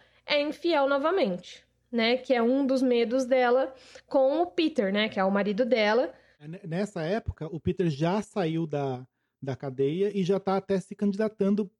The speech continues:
Speaker 2: de novo a... a, não, ele já virou, na verdade, o, o promotor. Então, e, e ele tá, e ele tá cortejando a Alicia, tentando fazer ela voltar a ser a mulher, a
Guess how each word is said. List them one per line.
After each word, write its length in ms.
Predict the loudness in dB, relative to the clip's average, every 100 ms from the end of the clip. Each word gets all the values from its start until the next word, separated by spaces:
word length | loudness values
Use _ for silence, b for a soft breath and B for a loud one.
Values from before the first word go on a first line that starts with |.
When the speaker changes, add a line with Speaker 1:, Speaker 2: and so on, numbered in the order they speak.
| -12
Speaker 2:
de 220 | -2 2
novo 440 | 2 2 0 -6 -10
a... 560 | -8 -8 -8 -10 -12 -14 _ _ -8
a, 300 | -6 -4 -6 -10 -12
não, 160 | -2 2
ele 100 | 4
já 120 | 2
virou, 380 | 2 4 4 4
na 60 | 2
verdade, 360 | 2 2 2
o, 60 | 2
o 920 | 2 0 -2 -2 0 2 0 -2 -6 _
promotor. 520 | 0 0 2 -2 -2 -8
Então, 640 | -2 0 0 0 2 0 -4 -8
e, 380 | -4 -2 -2 0
e 20 |
ele 160 | 0 0
tá, 240 | 0 0
e 140 | 0
ele 120 | 0 0
tá 200 | -2 -4 _
cortejando 560 | -2 0 2 2 2 2
a 20 |
Alicia, 500 | 0 0 -2 -6 -12 _ _ _
tentando 320 | -4 -2 -4
fazer 420 | -4 -4 -4 -4
ela 180 | -2 -4
voltar 580 | 0 -2 0 -2 -2 -4
a 140 | -8 -8
ser 280 | -4 -2 0
a 120 | -2
mulher, 260 | -4 -4
a 200 | -6 -8